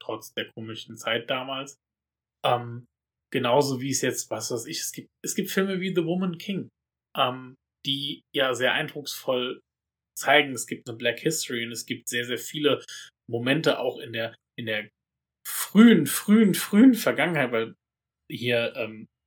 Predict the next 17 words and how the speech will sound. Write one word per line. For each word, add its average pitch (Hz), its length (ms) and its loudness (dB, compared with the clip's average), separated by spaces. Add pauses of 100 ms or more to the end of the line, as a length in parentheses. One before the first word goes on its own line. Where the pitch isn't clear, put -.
(300)
The, 117 180 -6 (100)
The 113 80 -6
Woman 127 280 -6
King 123 240 -8
spielt 135 320 -6
ja, 107 260 0 (220)
was - 180 -8
weiß 110 120 -12
ich, 123 120 -8
ich - 60 -14
glaub, 110 180 -10 (140)
achtzehnhundert 117 680 -8 (220)
noch - 200 0
was, - 240 -16 (420)
ähm, 170 400 2 (1500)
gibt 165 260 -2
es, 139 300 0